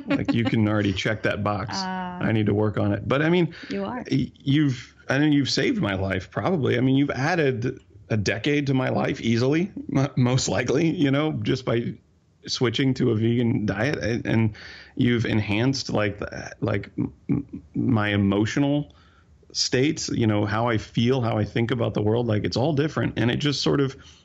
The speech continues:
Speaker 1: happened at a wedding, <laughs> you know,
Speaker 2: <laughs>
Speaker 1: we met at a wedding, and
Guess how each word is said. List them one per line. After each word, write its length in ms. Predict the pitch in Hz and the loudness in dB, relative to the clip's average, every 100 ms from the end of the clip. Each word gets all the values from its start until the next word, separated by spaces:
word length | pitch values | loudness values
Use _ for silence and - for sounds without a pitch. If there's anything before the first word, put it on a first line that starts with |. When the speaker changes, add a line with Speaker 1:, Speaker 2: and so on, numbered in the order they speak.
| _ - | _ -4
Speaker 1:
happened 480 | 107 117 123 139 139 | -2 -2 2 2 2
at 80 | |
a 80 | 147 | 2
wedding, 460 | 139 151 107 98 - - - | 0 0 -2 -4 -8 -12 -8
<laughs> 200 | - - | -6 0
you 220 | 277 - | 2 2
know, 300 | 123 127 151 - 277 - | 2 2 0 -6 -10 -8
Speaker 2:
<laughs> 340 | 302 311 - 160 | -6 -8 -4 0
Speaker 1:
we 140 | 120 | 4
met 240 | 113 104 127 | 4 4 2
at 100 | 143 | 2
a 80 | |
wedding, 420 | 139 139 147 110 104 | 2 2 2 0 2
and 640 | 104 101 - - 110 | 2 0 -2 -6 -8